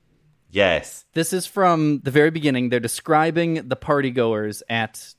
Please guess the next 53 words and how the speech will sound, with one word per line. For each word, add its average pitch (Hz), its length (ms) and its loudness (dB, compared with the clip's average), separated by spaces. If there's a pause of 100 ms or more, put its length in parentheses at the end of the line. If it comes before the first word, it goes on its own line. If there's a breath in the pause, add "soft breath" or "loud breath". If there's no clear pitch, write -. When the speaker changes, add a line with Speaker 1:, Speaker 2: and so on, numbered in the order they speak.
(120)
Speaker 2:
Mame's 123 380 -2
first 123 320 -6
big 113 180 -8
party. - 340 -12 (680 soft breath)
Speaker 1:
Great. 127 220 2
Speaker 2:
Um, 107 320 -6 (100)
right 147 220 2
now, 156 160 0
she, 131 200 -4
like, 117 220 -2 (400)
this 143 420 0
is, 160 320 0
you 123 140 -2
know, 101 300 -8
our 127 260 4
meeting 170 680 0
of 143 180 0
Auntie 139 320 -2
Mame 95 420 -6
and 120 240 -4
the 113 300 -6 (160)
context 196 640 -2
in 151 140 -2
which 135 100 0
she 143 200 -4
lives 117 360 -2
kind 127 180 -4
of 113 120 -6
before 131 400 0
Patrick 120 420 -6
enters 117 300 -10
her 107 100 -14
life, 92 260 -18
or, 101 40 -16
like, 107 180 -12
right 120 140 -2
as 110 80 -10
he 117 60 -6
Speaker 1:
Yep. 107 100 -8
Speaker 2:
enters. - 280 -6 (400 soft breath)
Um, 127 220 2
and 143 100 -2
this 165 120 2
is 143 60 0
a 139 80 2
stage 180 280 2
direction 120 300 -4
straight 123 180 0
out 117 40 2
of 110 60 -4
the 113 60 -8
lib-, 107 300 -8
libretto. 110 420 -6